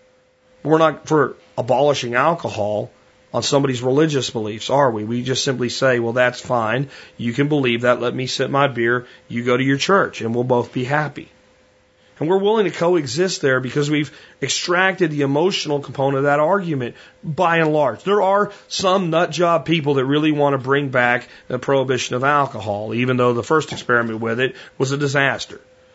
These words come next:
There's, but there's such a small minority, they can't really influence e-, even half of the majority, so it doesn't matter. But we are, they're applying the same logic today to something like marijuana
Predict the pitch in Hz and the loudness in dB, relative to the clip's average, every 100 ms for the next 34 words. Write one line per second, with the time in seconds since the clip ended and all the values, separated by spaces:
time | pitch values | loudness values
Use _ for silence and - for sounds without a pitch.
0 | _ - 156 151 170 175 - 196 170 160 | _ -2 0 0 2 0 2 0 0 -2
1 | 160 151 135 143 160 139 131 135 165 156 | 2 2 2 2 2 2 0 0 0 0
2 | 143 151 135 - 151 156 127 - - - | 0 2 0 -2 0 0 -2 -8 -16 -20
3 | - - 135 117 135 147 165 143 143 160 | -16 -2 -2 0 -4 -2 0 -2 0 0
4 | 165 143 123 113 110 110 110 113 - 143 | 0 -2 -4 -6 -6 -8 -8 -8 2 2
5 | 135 - - 135 151 143 123 123 143 151 | 2 -4 -8 -2 0 0 -2 -2 2 0
6 | 117 60 _ _ _ _ - 131 147 143 | -2 -8 _ _ _ _ -6 0 2 2
7 | 147 143 127 151 160 147 127 156 147 135 | 0 0 0 0 2 0 -2 0 2 2
8 | 147 160 143 127 131 127 123 120 - 131 | 2 2 0 -4 0 2 2 0 -2 -2
9 | 120 123 120 113 123 117 117 165 180 135 | -2 -2 -2 -2 -2 -2 0 2 4 2